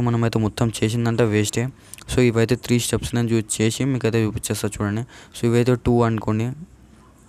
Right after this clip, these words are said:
So ఒకసారి నేనైతే Facebook అయితే నేను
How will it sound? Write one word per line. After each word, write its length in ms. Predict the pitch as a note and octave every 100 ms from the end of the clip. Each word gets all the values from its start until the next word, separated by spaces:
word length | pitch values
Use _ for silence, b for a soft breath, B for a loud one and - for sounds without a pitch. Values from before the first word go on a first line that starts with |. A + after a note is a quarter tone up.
| - - - - - B B -
So 60 | - A#2
ఒకసారి 240 | - B2+
నేనైతే 240 | A#2+ A#2 B2
Facebook 300 | A2+ A2+ A#2 A#2+
అయితే 120 | A#2+
నేను 180 | A#2 A#2